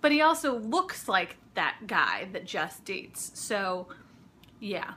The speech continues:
My life would be a quirky sitcom, I guess. Oh, I would really like it if it could be like Pushing Daisies without the dead people.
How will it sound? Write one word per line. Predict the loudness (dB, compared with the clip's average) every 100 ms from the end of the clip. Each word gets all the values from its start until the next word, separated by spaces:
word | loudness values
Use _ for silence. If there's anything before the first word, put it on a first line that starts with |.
| -18 -20 -20 -12 0
My | 4
life | 4 2 -2
would | -4
be | -2 0 -2 -6 -16 -20 -10 -4
a | -4 -4 -10 -14
quirky | -2 -2 -2 -4 -6 -8 -12
sitcom, | -8 -8 -6 -4 -4 -6 -10 -12
I | -6
guess. | -4 -4 -6 -14 -20 -20 -20 -20 -20 -20 -20 -20 -20 -20 -20 -20 -20 -16 -8
Oh, | -2 0 0 -2 -4 -8 -12
I | -14 -10
would | -10 -8
really | -4 -2 0
like | -2 -4 -6
it |
if | -8 -10
it | -14
could | -12
be | -10 -8 -8 -12 -20 -20 -14
like | -10 -10 -8
Pushing | -6 -6 -4 -4
Daisies | -4 -4 -6 -8 -10 -14 -18 -20 -20 -20 -20 -14 -10 -6
without | 0 0 0
the |
dead | -6 -6 -8
people. | -12 -10 -12